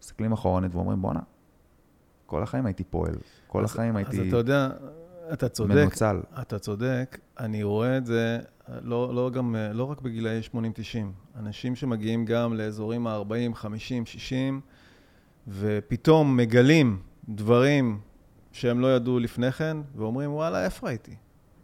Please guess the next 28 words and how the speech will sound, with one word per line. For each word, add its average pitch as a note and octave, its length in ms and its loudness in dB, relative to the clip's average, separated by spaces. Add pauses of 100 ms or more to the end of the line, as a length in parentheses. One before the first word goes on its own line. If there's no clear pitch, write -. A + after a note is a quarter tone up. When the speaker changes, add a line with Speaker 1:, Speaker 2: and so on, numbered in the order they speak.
(140)
Speaker 2:
איפה, A3 540 -4
איפה - 200 -10
הלכו E3 240 -8
לי G#2 100 -4
עשרים, A2+ 300 -6
שלושים A2+ 320 -10
שנה?" G2+ 220 -10 (420)
אתה A2 100 -6
מדבר A#2 260 2
איתי D3+ 180 0
על A2+ 80 0
חינוך A#2+ 280 -4
פיננסי, B2+ 460 -6
אנשים G#2+ 340 -8
שפתאום C#3+ 420 -6
מקבלים B2 400 -6
חינוך A#2+ 320 -6
פיננסי A2+ 420 -6
בגיל G#2+ 300 -4
מבוגר, A#2+ 580 -2 (1000)
הם A2+ 200 -2
פתאום D3 340 -2
מבינים C3+ 540 0 (880)
שהם A2 300 -6
שרפו A#2 680 -4 (300)
כל C3 280 4 (160)
כך G#3+ 420 0 (120)
הרבה A#2+ 380 2